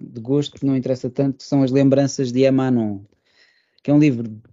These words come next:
baseado numa obra de mil novecentos e oitenta e sete e o mangá é de dois mil e treze. Pá, e é um livro, não consigo, não, não sei classificar muito bem, é um livro meio filosófico,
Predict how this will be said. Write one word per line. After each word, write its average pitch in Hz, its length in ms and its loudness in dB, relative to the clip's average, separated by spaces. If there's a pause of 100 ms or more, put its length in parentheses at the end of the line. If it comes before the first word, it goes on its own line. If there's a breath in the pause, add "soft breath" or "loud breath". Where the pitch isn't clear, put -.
(160)
baseado 160 560 -2
numa 156 140 0
obra 131 320 0
de 117 80 -8
mil 139 180 0
novecentos 147 420 -4
e - 20 -2
oitenta 135 320 -2
e 123 40 -2
sete 123 580 -8 (260)
e 147 120 -2
o 143 60 2
mangá 143 500 2
é 160 140 -4
de 127 60 -10
dois 131 220 -2
mil 135 180 0
e 135 80 -2
treze. 110 520 -8 (760)
Pá, 185 140 -4
e 196 120 0
é 214 60 2
um 208 220 2
livro, 180 880 2 (720)
não 180 180 -2
consigo, 160 460 -4
não, 170 360 -2
não 196 160 0
sei 190 200 -2
classificar 175 520 0
muito 160 280 -2
bem, 151 880 -2
é 160 140 -8
um 160 180 0
livro 151 280 0
meio 160 200 2
filosófico, 151 1160 -4